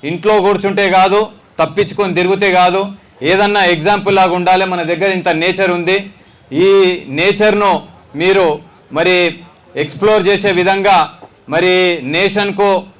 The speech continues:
గ్రాటిట్యూడ్, అదే మాదిరిగా ఎవరైతే ప్రాణాలు కోల్పోయినరో వాళ్ళకు ట్రిబ్యూట్ చేసే విధంగా ఒకేషన్ను మీరు యుటిలైజ్ చేసుకోవచ్చు అని చెప్పేసి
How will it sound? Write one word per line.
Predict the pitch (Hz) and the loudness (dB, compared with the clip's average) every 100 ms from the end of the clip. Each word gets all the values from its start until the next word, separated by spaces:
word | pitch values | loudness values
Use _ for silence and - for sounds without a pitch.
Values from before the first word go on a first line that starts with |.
| _ 107 | _ -4
గ్రాటిట్యూడ్, | 156 185 196 196 196 196 | 0 2 0 0 0 2
అదే | 196 170 190 | 2 2 0
మాదిరిగా | 180 180 185 190 196 175 - - - - | 0 0 2 2 4 2 0 -12 -20 -6
ఎవరైతే | 147 190 196 196 196 185 156 - _ _ _ _ | 0 2 2 2 2 2 0 -6 _ _ _ _
ప్రాణాలు | 151 190 208 196 | 0 2 2 2
కోల్పోయినరో | 196 202 196 190 185 | 0 0 -2 0 0
వాళ్ళకు | 185 180 170 | 2 2 0
ట్రిబ్యూట్ | 151 - 160 208 - - - - _ 185 | -4 -4 0 0 -2 -16 -20 -20 _ -2
చేసే | 196 196 | 0 0
విధంగా | 190 185 196 190 175 131 - - | 0 0 0 2 2 0 -12 -8
ఒకేషన్ను | 143 156 208 202 202 196 | -8 0 0 2 0 -2
మీరు | 185 185 180 147 - - _ | 0 0 0 -2 -10 -20 _
యుటిలైజ్ | 143 160 202 196 147 | -4 0 2 2 0
చేసుకోవచ్చు | 196 196 196 190 185 190 | -2 0 0 0 -2 0
అని | 185 | 0
చెప్పేసి | 170 165 185 190 185 170 | -2 -2 -4 -2 -2 -4